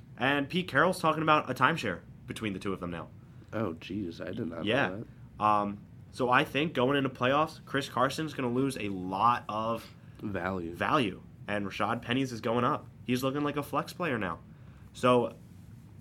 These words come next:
Speaker 1: going into fantasy playoffs, having Rashad Penny on your team with Chris Carson's value and stock dropping, Rashad Penny may end up being the lead back by the end of the season.
Speaker 2: Interesting.
Speaker 1: Yeah.
Speaker 2: Very interesting.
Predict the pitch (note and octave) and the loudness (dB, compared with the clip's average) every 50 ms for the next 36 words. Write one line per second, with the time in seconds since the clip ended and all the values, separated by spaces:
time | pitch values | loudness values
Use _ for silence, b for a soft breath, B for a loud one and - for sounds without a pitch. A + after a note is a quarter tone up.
0 | - - G#2 B2 C3 D3 E3+ E3 C#3 B2 C#3 F3 E3+ C3+ - - G#2 G#2 A#2+ C#3 | -16 -2 2 4 6 8 6 6 6 4 4 4 2 0 -2 -2 -2 -2 0 0
1 | D3 - - - - - G#2+ A2+ B2+ C#3+ E3 F#3 - - - - A#2 A2+ B2 D3 | -2 -2 -4 -6 -4 -2 0 2 2 2 2 0 -4 -10 -2 2 4 4 4 4
2 | D#3+ C#3+ A2 - - A2 G2+ A2+ B2+ - - A#2 B2+ C3 G#2+ G2 G#2 A2+ A2 G#2+ | 2 0 -2 -2 -2 -2 0 0 -2 -2 -4 -2 -2 -2 0 0 0 0 -2 -4
3 | G#2 - - G#2 A#2 C3 C#3+ - B B B B B A2 A2 G2+ - - B2 B2 | -4 -4 -4 -4 -4 -4 -4 -6 B B B B B -6 -6 -6 -4 -2 0 0
4 | B2 - - A2 G#2+ A2 - A#2+ A2+ G#2+ F#2 F#2 F2+ F#2+ G2+ G#2+ G#2+ G#2+ G#2+ A2 | 0 0 0 0 0 0 -2 -4 -6 -6 -4 -2 -2 0 0 0 -2 -2 -4 -6
5 | - - - - - - G2+ F#2+ - - - F#2 G2 G#2 G#2 - - - F2+ F2 | -8 -14 -20 -20 -12 -10 -10 -8 -6 -4 -2 0 0 0 -2 -4 -8 -6 -4 -4
6 | - - A#2+ C3+ D3 - B B B B B B B B - - - - - - | -2 -2 -4 -4 -4 -8 B B B B B B B B -20 -20 -20 -20 -20 -20
7 | - - - - - - G#2+ - A#2+ A2+ A2+ A2+ A#2 A2+ A2 G2+ F#2+ F#2+ F2+ F2+ | -20 -20 -20 -16 -10 -8 -4 0 0 0 0 0 -2 -2 -2 0 -2 -2 -2 -2
8 | F#2+ F#2+ F#2+ F#2 F#2 G2 F#2+ F#2 F#2+ F2+ F2+ F2+ F2+ E2+ - F2 F#2 F#2 - F#2 | -2 -2 -2 -4 -4 -4 -6 -6 -6 -6 -6 -6 -8 -8 -6 -6 -6 -6 -6 -8
9 | E2+ E2+ E2+ E2 - - - F2+ E2+ E2 - - - - B B B B B B | -8 -8 -12 -12 -14 -12 -10 -10 -10 -10 -14 -16 -20 -20 B B B B B B
10 | B B B B B B - - - - - - - - - - - - - - | B B B B B B -20 -20 -20 -20 -20 -20 -20 -20 -20 -20 -20 -14 -4 0
11 | E3 - - B2 G#2 - - F2 F2 - - - - - - A2 C#3 E3 - - | 0 0 0 -2 -6 -6 -8 -10 -12 -12 -16 -18 -18 -8 -6 -4 -4 -4 -6 -12
12 | - - - - - - C#3 G3 A#3 G3+ G3+ - - - - - - - - - | -18 -20 -20 -16 -10 -8 -6 -4 -2 -2 -2 -4 -6 -10 -16 -16 -14 -14 -14 -14